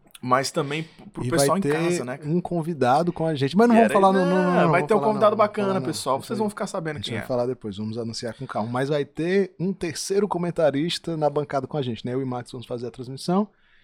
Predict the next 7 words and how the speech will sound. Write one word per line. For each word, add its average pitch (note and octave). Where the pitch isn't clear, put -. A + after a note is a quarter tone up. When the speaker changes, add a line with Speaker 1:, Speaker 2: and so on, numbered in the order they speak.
Speaker 2:
E A#2
vai C#3
ter C#3
um D3+
convidado C#3
super F3
especial C#3+